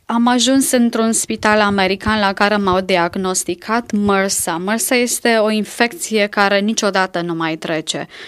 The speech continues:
Uh, timpano, bineînțeles, mi-a fost mâncat în profunzime, deci acolo au ajuns. Am o infecție la care trebuie să am grijă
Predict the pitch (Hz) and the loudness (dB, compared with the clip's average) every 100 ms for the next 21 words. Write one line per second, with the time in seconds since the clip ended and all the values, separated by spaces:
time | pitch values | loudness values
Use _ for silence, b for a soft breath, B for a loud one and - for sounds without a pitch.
0 | B B B - 196 185 175 226 226 247 | B B B 0 2 2 0 -2 0 2
1 | 240 220 208 202 190 185 185 175 165 - | 2 0 -2 -2 -2 -2 -2 -2 -2 -2
2 | 185 190 208 - 196 185 185 185 185 180 | -4 -2 -4 -2 -4 -2 -2 -2 -4 -4
3 | 180 175 180 - 175 175 190 202 170 160 | -2 -4 -4 -8 -8 -6 -6 -4 -4 -4
4 | 165 180 180 - 170 185 202 196 180 170 | -4 -6 -6 -6 -6 -2 0 0 0 -2
5 | 170 185 190 180 180 185 185 202 233 233 | -4 -4 -4 -2 -2 -2 -2 -2 -2 -2
6 | 233 226 - 214 202 202 202 196 226 240 | -2 -4 -4 -4 -4 -4 -4 -4 -8 -8
7 | - 226 220 208 208 214 214 202 202 190 | -4 -2 -2 -4 -2 -2 -2 0 2 0